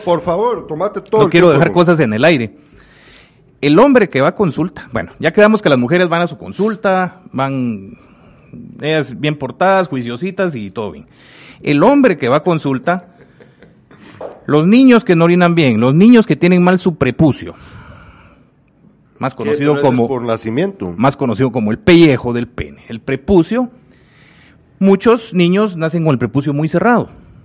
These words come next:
Speaker 2: Entonces, desde ahí empiezan los problemas.
Speaker 1: ¿Y eso qué te causa? ¿Dolor o incomodidad para orinar o qué?
Speaker 2: No causa dolor. En los niños, ellos orinan como pueden.
Speaker 1: Entonces, ¿qué, qué pasa?
Speaker 2: Y muchas veces,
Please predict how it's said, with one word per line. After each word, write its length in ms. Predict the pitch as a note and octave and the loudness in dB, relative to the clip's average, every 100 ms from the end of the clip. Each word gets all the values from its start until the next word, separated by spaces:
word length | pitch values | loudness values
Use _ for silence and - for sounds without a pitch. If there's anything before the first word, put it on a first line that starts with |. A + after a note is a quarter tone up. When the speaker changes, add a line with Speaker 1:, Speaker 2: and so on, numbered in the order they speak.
| _ | _
Speaker 2:
Entonces, 260 | _ E3 C#3 | _ -4 0
desde 360 | D#3 D3+ C#3+ | 0 2 0
ahí 320 | D3 G3 B3+ - | 0 0 0 -2
empiezan 480 | C#3+ B2+ E3 D#3+ D3+ | -6 -2 -2 0 -6
los 100 | C3 | -8
problemas. 640 | A#2+ A#2 B2+ - _ _ - | -6 -6 -6 -10 _ _ -14
Speaker 1:
¿Y 100 | B2 | -12
eso 220 | C#3+ D#3+ | -12 -14
qué 80 | D3 | -14
te 160 | - | -12
causa? 280 | C#3+ B2 F#2 | -8 -8 -6
¿Dolor 440 | E2+ E2+ A#2 F3+ D#3 | -8 -4 -2 -2 -4
o 120 | F#2+ | -8
incomodidad 460 | F2 F2+ G2 A2 - | -14 -12 -6 -6 -6
para 140 | G#2+ | -10
orinar 280 | G2 A2 F3 | -10 -10 -12
o 80 | - | -16
qué? 160 | A2+ | -10
Speaker 2:
No 200 | C#3 G3 | -2 0
causa 260 | G3 E3+ D3+ | 2 2 2
dolor. 400 | A2+ G#2+ C#3+ F#3+ | -2 0 -2 -2
En 80 | D3 | -4
los 100 | C3 | -2
niños, 480 | C#3+ E3+ E3+ - _ | -2 -2 -4 -8 _
ellos 220 | - D#3 A2+ | -8 -6 -6
orinan 320 | G#2+ C#3+ C#3+ | -6 -6 -8
como 240 | G2 F2+ | -10 -12
pueden. 360 | G2+ B2+ D#3 F#3 - _ _ _ | -4 -4 -2 -8 -14 _ _ _
Speaker 1:
Entonces, 260 | - C#3+ - | -18 -16 -12
¿qué, 160 | D#3 | -12
qué 80 | D3 | -10
pasa? 260 | - D3 _ | -12 -14 _
Speaker 2:
Y 120 | - D3 | 0 0
muchas 320 | D3 F#3+ F3 | 2 0 2
veces, 560 | F#3 F3+ G3 - - | 2 2 0 -2 -14